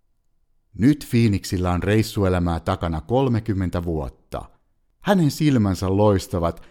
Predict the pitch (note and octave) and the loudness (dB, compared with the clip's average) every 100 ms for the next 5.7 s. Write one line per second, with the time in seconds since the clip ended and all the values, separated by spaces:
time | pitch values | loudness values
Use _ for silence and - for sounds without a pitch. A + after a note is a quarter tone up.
0 | _ - D3+ D#3+ D#3+ E3 - A#2 G2 F#2+ | _ -2 0 2 0 0 -2 -2 0 0
1 | D3 B2+ - - E2+ E2 D#2+ D#2 D#2+ D2+ | 0 -2 -2 -4 -4 -2 -4 -2 -4 -6
2 | - - F2+ - D#2 A2 B2 A2+ G#2 F#2 | -16 -8 -6 -4 -4 0 0 0 0 0
3 | G2+ A2 G2 F2+ D#2 G2 G2+ - F2 D#2+ | 0 0 0 -4 -6 -2 -4 -2 -4 -2
4 | F#2 G2 G2 G#2+ G#2 G2+ G#2 F#2 D#2 C#2 | 0 0 -2 -2 -2 0 0 0 -2 -6
5 | - C#2+ C2 A1+ A1 - | -10 -10 -10 -12 -16 -20